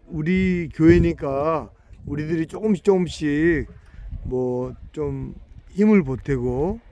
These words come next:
그래서 기도도 하지만 이렇게 와서 오늘 또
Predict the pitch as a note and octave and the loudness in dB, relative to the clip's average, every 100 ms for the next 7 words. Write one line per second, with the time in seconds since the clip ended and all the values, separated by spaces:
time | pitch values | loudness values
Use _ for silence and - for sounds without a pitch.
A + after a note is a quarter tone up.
0 | - - - - - B2+ C3+ A#2 B2+ A#2 | -20 -20 -16 -14 -10 -4 -4 -4 -6 -8
1 | A#2 - - - - - _ - C3 D#3 | -12 -18 -18 -20 -20 -20 _ -8 -2 0
2 | C#3 C#3+ C3+ C#3 C#3+ C3 B2+ C#3+ B2 A#2+ | 0 -2 -4 -6 -6 -4 -6 -6 -4 -6
3 | A#2 C3 A#2+ A#2+ C3 B2+ - - - - | -6 -6 -6 -6 -6 -6 -8 -18 -20 -10
4 | D3 D#3+ D#3 G3 | -6 -4 0 0